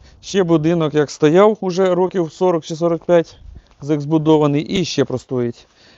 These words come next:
Якщо не помиляюсь, по-моєму, сімдесят сьомого року будівництва будинок.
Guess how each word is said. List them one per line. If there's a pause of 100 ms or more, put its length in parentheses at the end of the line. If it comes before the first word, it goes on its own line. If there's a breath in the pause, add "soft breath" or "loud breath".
(100)
Якщо
не
помиляюсь,
по-моєму,
сімдесят
сьомого
року
будівництва
будинок.